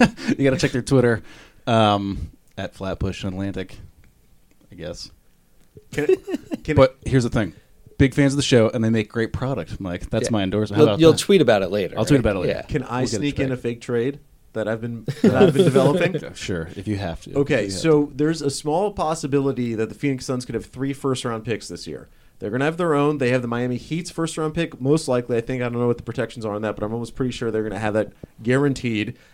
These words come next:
Speaker 2: And they have a slim possibility of also having the Milwaukee Bucks first-round pick. Strange protection on this. Um, they get the pick if it falls between ten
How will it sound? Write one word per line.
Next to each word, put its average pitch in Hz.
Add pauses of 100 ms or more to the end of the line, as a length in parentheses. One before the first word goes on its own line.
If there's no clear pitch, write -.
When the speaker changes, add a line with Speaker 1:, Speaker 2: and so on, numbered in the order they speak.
(140)
Speaker 2:
And 160 (280)
they 151
have 160 (160)
a 123
slim 175
possibility 156
of 117
also 135
having 135
the 123
Milwaukee 113
Bucks 165
first-round 107
pick. 73 (380)
Strange 165
protection 175
on 101
this. 80 (400)
Um, 117
they 156 (160)
get 180
the 185
pick 170
if 147
it 131
falls 135
between 127
ten 165